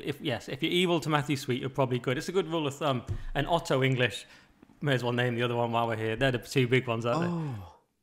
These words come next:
Speaker 2: Yeah, but you know what? Uh, here's my policy, Nick. I, I've seen them lurking on Twitter. And if you engage them, you kind of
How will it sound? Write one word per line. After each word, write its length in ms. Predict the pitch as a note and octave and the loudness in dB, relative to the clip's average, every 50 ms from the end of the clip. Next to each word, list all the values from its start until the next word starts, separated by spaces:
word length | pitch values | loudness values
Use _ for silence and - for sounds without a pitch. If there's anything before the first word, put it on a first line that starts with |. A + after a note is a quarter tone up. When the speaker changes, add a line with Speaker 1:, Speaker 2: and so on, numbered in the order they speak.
| _ _ _ - - - - - | _ _ _ -20 -20 -20 -2 4
Speaker 2:
Yeah, 300 | F3 F#3+ F#3+ F#3 E3 - | 8 8 10 10 10 8
but 220 | A#2+ A2+ - - - | 6 2 -2 0 0
you 100 | F3 F#3+ | 2 6
know 160 | G3+ G3+ G3+ | 6 8 8
what? 380 | G3 F#3+ F#3 F3+ E3+ - - - - _ _ _ - _ - - - - - - - - | 10 10 12 10 10 8 4 -4 -18 _ _ _ -20 _ -20 -20 -20 -18 -16 -14 -8 -4
Uh, 120 | F#2 C#2+ | -4 -2
here's 360 | G#2 C#3 C3+ D#3+ F3+ G3+ G3 F#3+ | -2 0 2 6 6 6 6 6
my 160 | F3+ D#3 C#3 | 6 4 4
policy, 600 | - - A#2+ A2 G#2 G2 - - E2+ D#2 D2 - - _ _ _ | 4 4 2 2 2 0 -2 -4 -4 -4 -6 -8 -12 _ _ _
Nick. 340 | F#2+ F2 D2+ C2+ - - - _ _ _ - | -10 -10 -10 -10 -12 -14 -20 _ _ _ -2
I, 480 | A2 A#2+ B2 B2 B2+ B2+ B2+ C3 B2+ A#2+ A#2 - _ _ _ - - - _ - - _ _ _ _ _ - | 0 4 6 6 6 6 4 4 2 -2 -4 -10 _ _ _ -20 -20 -20 _ -20 -20 _ _ _ _ _ 0
I've 200 | - B2 C3 B2 | 2 4 4 4
seen 540 | - - - - E3 D#3+ D#3+ D#3+ D#3 C#3+ B2+ | 2 -6 -2 4 6 8 8 8 8 6 6
them 300 | A2 F#2+ E2+ D#2+ D#2 D2 F#2 F#2+ G#2 - _ _ _ - | 4 2 2 -2 -6 -10 -14 -20 -20 -20 _ _ _ -4
lurking 480 | A2+ A#2 B2+ B2 A#2+ - - A#2 G2+ F#2 | 0 2 4 4 4 4 2 -2 -2 -2
on 160 | F2 F2 E2+ | -2 -4 -6
Twitter. 520 | - - G#2 F#2+ F#2 - F2 C2 A#1+ A#1+ - _ _ _ _ _ - | -6 -4 -4 -4 -4 -6 -8 -12 -12 -14 -16 _ _ _ _ _ -6
And 180 | - C3+ C#3 C3 - | -4 -2 -2 -4 -4
if 200 | - D3 - - | -8 -10 -8 -6
you 140 | F3 F#3 F#3 | -2 0 2
engage 680 | G3 F#3 E3+ - - D#3+ E3 F3 E3+ D#3+ - - - - | 2 0 0 2 4 6 8 8 6 6 2 -2 -8 -4
them, 260 | - F#2+ E2+ D#2+ E2+ | -2 -2 -2 -2 -2
you 160 | F#2+ G2+ A2+ | -2 -2 -2
kind 400 | A#2 - - C#3 C3+ C#3 B2+ A#2+ | -2 -2 0 2 2 4 4 4
of 240 | B2 A#2+ A2 - - | 2 0 0 -2 -6